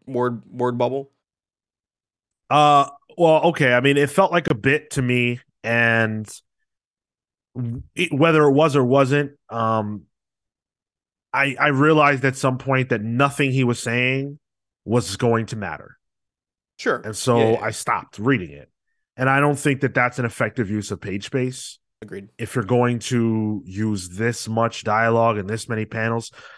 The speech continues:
Speaker 2: that, that scene takes place over what? I mean, I'm looking at it now.
Speaker 1: Four or
Speaker 2: I've
Speaker 1: five
Speaker 2: got
Speaker 1: pages?
Speaker 2: t-,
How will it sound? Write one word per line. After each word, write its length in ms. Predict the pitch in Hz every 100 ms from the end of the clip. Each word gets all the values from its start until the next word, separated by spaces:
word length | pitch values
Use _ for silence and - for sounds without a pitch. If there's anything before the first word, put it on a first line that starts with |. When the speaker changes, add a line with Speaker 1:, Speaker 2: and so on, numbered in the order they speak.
| _
Speaker 2:
that, 240 | - 175 -
that 300 | 113 143 233
scene 640 | - - 247 190 135 123 117 _ _ _ _ _ _ _
takes 260 | - 147 -
place 380 | 151 151 135 143
over 260 | 123 110
what? 380 | 110 131 113 -
I 120 | - 123
mean, 360 | 127 120 117 -
I'm 200 | 127 143
looking 260 | 143 135
at 140 | 123 107
it 80 | 104
now. 420 | 131 131 113 104
Speaker 1:
Four 80 | 101
or 80 |
Speaker 2:
I've 120 | 120 113
Speaker 1:
five 60 |
Speaker 2:
got 320 | 117 110 101
Speaker 1:
pages? 140 | 160 - _ _ _ _ _ _ _ _ _ _ - - - -
Speaker 2:
t-, 60 | -